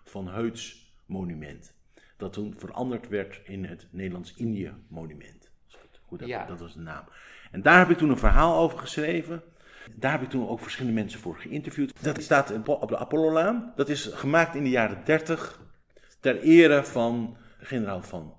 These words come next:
Speaker 1: Van Heuts. Generaal die, eh, ja, een hoge positie had in het, eh,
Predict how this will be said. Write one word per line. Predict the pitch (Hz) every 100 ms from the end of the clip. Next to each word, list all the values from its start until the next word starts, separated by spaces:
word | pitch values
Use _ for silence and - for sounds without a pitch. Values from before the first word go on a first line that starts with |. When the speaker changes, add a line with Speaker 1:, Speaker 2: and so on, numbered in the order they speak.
| -
Speaker 1:
Van | 95
Heuts. | 92 139 190 196 -
Generaal | - 107 98
die, | 98 95
eh, | 90 92 90 -
ja, | 107 82
een | 80
hoge | 107 113 87 87 85 - _ -
positie | 113 110 135 123 107
had | 95 92
in | 95
het, | 92 -
eh, | -